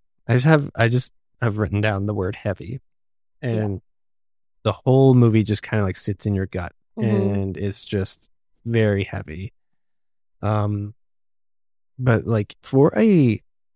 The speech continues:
Speaker 1: first movie from anybody, but from Lynn Ramsey, like, this is really impressive.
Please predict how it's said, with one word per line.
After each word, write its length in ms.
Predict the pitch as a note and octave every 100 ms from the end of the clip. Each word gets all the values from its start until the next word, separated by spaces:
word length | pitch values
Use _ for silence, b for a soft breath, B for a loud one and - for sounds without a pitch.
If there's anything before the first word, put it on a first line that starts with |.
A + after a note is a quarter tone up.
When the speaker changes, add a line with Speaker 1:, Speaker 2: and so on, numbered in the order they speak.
| _ _
Speaker 1:
first 640 | - A#2 A2+ A#2+ - -
movie 540 | A2 G2 G2 G#2+ B2+ D3+ _ _ _ _ _ _
from 640 | B2 A2 G#2 G2 F#2+ F#2 _ _ _ _ _ _ _ _
anybody, 380 | B2 G#2 F#2 G2
but 160 | G#2+ -
from 220 | G2 G2
Lynn 240 | G2 F#2+
Ramsey, 640 | F#2 F#2+ F#2+ F#2 F2+ G2+ - _ _ _ _ _ -
like, 160 | F2+ _ -
this 120 | C#3
is 280 | C#3+ - - _ _ _ _ _ _ _ _ _
really 300 | G#2+ C3 C#3
impressive. 420 | - - G2 -